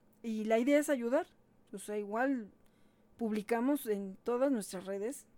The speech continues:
para tratar de ayudar a que encuentren una casa o que los encuentren también, porque hay personas que están desesperadas, que no saben a quién acudir para que les ayuden a difundir,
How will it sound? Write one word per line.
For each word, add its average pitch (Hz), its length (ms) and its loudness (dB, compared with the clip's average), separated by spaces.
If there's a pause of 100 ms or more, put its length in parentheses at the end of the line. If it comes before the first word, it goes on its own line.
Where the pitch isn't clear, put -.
(500)
para 175 580 -4
tratar 196 400 -4
de 240 100 -2
ayudar 202 380 -4
a 220 60 -6
que 208 140 -10
encuentren 196 480 -4
una 180 240 -8
casa 240 520 -6 (600)
o 196 140 -6
que 214 140 0
los 190 180 -4
encuentren 240 640 0 (440)
también, 202 400 -8
porque 190 380 -12 (600)
hay 220 120 -6
personas 226 420 -4
que - 80 -16
están 226 220 -4
desesperadas, 214 840 -4
que 208 120 -4
no 208 120 -4
saben 220 300 -4
a 202 80 -6
quién 214 240 -6
acudir 214 480 -10 (680)
para 208 200 -2
que 202 120 -8
les 196 220 -6
ayuden 214 340 -2
a 202 80 -6
difundir, 196 640 -4